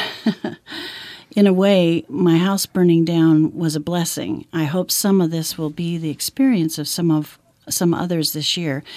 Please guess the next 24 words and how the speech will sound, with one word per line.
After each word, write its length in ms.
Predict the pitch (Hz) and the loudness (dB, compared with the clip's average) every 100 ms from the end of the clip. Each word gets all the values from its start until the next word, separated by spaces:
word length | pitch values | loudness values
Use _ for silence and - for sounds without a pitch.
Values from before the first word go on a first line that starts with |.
| - - - | -18 -14 -4
Terrible 380 | 190 196 202 | 0 0 0
tragedy 760 | 190 - 180 175 175 147 131 147 | -4 -4 -4 -4 -4 -4 -4 -4
in 280 | - 151 151 | -2 2 2
most 360 | 156 160 - 180 | 2 -2 -6 -8
ways, 440 | 160 143 147 - - - _ | -6 -6 -6 -10 -18 -20 _
but 220 | 165 - | -8 -2
not 340 | 170 170 208 - | 0 2 0 -4
always. 680 | 196 175 160 135 123 156 - _ _ - - | -6 -6 -4 -6 -8 -10 -12 _ _ -20 -12
There 180 | - 160 | -4 -2
are 200 | - 165 | -2 -2
some 300 | - 196 190 | 0 0 0
people 480 | 180 151 - 151 160 | 0 -4 -4 -8 -6
who 120 | 160 | -6
are 120 | 151 | -8
going 300 | 131 165 151 | -2 0 2
to 80 | 156 | 0
be 140 | 147 147 | -2 -6
given 320 | 156 156 160 | -4 -4 -4
choices 640 | - 190 180 - 131 151 | -4 -6 -6 -8 -10 -10
they'd 200 | - 147 | -8 -4
never 280 | 151 147 151 | -2 -2 -2
really 300 | 151 156 156 | -6 -4 -4
had 320 | 147 196 185 | -6 -6 -8
before. 500 | - - - - - | -10 -16 -16 -16 -16